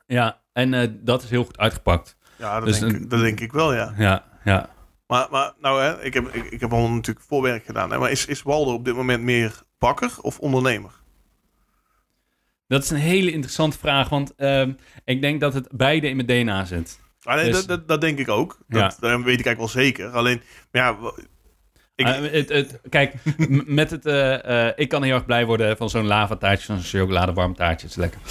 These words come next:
Speaker 1: Eh, eh, maar ook van een pecan karameltaartje of, eh, frambozen krummel, weet ik veel wat. Maar, ehm, eh, d-, het, het, de, de, eh, mindshift die je op een gegeven moment maakt, dat eigenlijk alles kan, dat vind ik lekker, joh. Daar ga ik
Speaker 2: Mhm.
Speaker 1: echt heel goed op.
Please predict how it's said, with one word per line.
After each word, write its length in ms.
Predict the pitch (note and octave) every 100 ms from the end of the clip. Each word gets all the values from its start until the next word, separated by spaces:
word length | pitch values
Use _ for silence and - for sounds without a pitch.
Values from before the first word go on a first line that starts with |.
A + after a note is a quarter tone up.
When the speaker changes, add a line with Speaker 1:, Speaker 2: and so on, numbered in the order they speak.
| - -
Speaker 1:
Eh, 360 | - A2 G#2+ G#2+
eh, 60 | G#2+
maar 280 | G#2+ G#2+
ook 200 | G#2 G#2+
van 140 | - G#2
een 100 | G2+
pecan 260 | G#2+ G#2+
karameltaartje 760 | G#2+ G#2 G#2 G#2 G2 G2+ G2 A2
of, 160 | F#2 G2+
eh, 300 | F#2 F#2 G2+
frambozen 440 | - G2+ G2 -
krummel, 340 | - G#2+ F#2 F2+
weet 120 | F#2
ik 80 | -
veel 120 | F2+
wat. 200 | E2+ - - -
Maar, 300 | G#2+ A#2+ A2+
ehm, 380 | A2+ A2+ A2+ A2+
eh, 320 | G#2+ A2 G#2+ G#2 - _ - B2
d-, 120 | - -
het, 260 | B2 - -
het, 420 | A2 - - - _ _ _ _
de, 300 | A2 G#2+ F#2+
de, 460 | F#2+ F#2+ F#2 F#2 -
eh, 120 | G2
mindshift 880 | F#2+ F#2+ G#2 C3 C#3 - - D3 -
die 80 | B2
je 80 | A#2
op 80 | G2
een 60 |
gegeven 200 | G2 G#2 G2
moment 200 | A2+ B2+
maakt, 140 | A2+
dat 200 | G2+ - -
eigenlijk 460 | C#3+ F#3+ A2+ - _ -
alles 340 | F3 D#3 -
kan, 380 | - B2 A3 B3+ - _ _ _ - -
dat 400 | F#2+ B2 - -
vind 160 | B2
ik 80 | A#2
lekker, 280 | B2+ B2 A#2
joh. 260 | A#2 D3 - _
Daar 200 | C#3 C#3+
ga 100 | B2+
ik 80 | A2+
Speaker 2:
Mhm. 80 | B2+
Speaker 1:
echt 180 | A#2 -
heel 200 | G#2+ F#2+
goed 240 | G#2 F2+
op. 200 | F#2